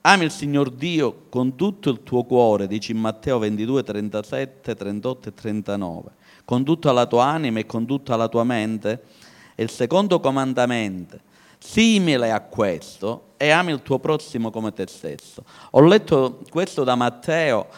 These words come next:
e non da que-, dal passo che l'avevamo letto, perché qua dice nella seconda parte, e voglio fermare l'attenzione e colgo lo-, anche la vostra attenzione su questa affermazione,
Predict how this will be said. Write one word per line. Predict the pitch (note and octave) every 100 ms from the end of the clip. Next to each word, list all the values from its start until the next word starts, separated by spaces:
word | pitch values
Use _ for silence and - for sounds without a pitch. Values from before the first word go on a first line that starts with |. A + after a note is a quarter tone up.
| - -
e | A#2+
non | C#3+ D#3+
da | A2+ A2
que-, | G#2+ A2+ G#2+ - G#2+
dal | A#2 A#2 A2
passo | C#3 - A2
che | G#2
l'avevamo | G#2 G#2+ A#2 A#2
letto, | G#2 F#2+ F#2 A2+
perché | G#2+ B2 D3
qua | - F#3
dice | D3 A#2+ - A#2 A2 - - - _
nella | G#2+ A2 A2+
seconda | A#2 A2+ B2+ B2+ A#2
parte, | A2 G2 F#2 F#2 - C3 C3+ - _ _ _
e | G2+
voglio | G#2 A#2 A2+ A2+ -
fermare | - A2 B2+ C3
l'attenzione | G#2+ G#2 A2 G#2 - C#3+ C#3 B2 G2 - - - - -
e | F2+ -
colgo | B2 A2 G#2
lo-, | G#2 G2+ E2+ E2+ -
anche | G#2+ G#2+
la | G#2
vostra | G#2 B2 -
attenzione | A2 - G#2+ - B2+ G2+
su | F#2+ F#2+
questa | A#2 A2 A2
affermazione, | - A2 G#2 F#2+ - G#2+ F#2 F2+